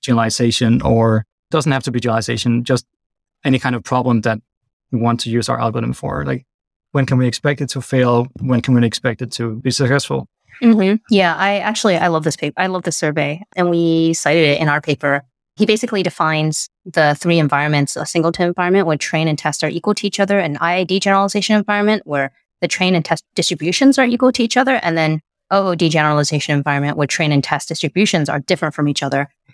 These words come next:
Speaker 2: and kind of, like, classifies different generalization tasks into one of these three categories. And I really liked how they did it. I, I thought it was super helpful.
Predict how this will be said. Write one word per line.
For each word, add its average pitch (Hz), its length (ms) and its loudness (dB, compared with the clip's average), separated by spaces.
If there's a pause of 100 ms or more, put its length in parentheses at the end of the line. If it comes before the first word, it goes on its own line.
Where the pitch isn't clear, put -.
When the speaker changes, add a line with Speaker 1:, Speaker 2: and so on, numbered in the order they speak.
(140)
Speaker 2:
and 147 340 0
kind 170 160 -4
of, 156 120 -4
like, 147 120 0
classifies 151 640 -4
different 160 280 -8
generalization 160 520 0
tasks - 340 -8
into 175 340 2
one 156 120 2
of 151 80 0
these 139 180 -4
three 151 140 -2
categories. 208 560 0
And 156 140 -2 (340)
I 185 80 0
really 180 280 4
liked 143 260 -2
how 139 380 -2
they 139 180 0
did 139 140 0
it. 139 240 -2
I, 151 180 -4
I 156 60 -10
thought 151 120 0
it 147 40 0
was 143 240 -4
super 185 240 -2
helpful. 147 440 -6